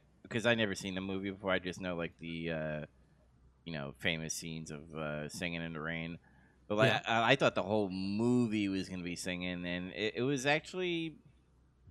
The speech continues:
Speaker 1: pretty decent. You know, I, I loved all the characters. I even loved the,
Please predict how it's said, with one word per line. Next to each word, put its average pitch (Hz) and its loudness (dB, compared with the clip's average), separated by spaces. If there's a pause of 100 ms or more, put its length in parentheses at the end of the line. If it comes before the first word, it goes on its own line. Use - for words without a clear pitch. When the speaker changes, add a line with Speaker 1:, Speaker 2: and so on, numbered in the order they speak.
Speaker 1:
pretty 180 -4 (1080)
decent. 202 -6 (300)
You 110 0
know, 117 2
I, 127 6
I 135 6
loved 147 4
all 131 6
the 151 4
characters. 123 4
I 117 4
even 175 8
loved 131 6
the, 107 8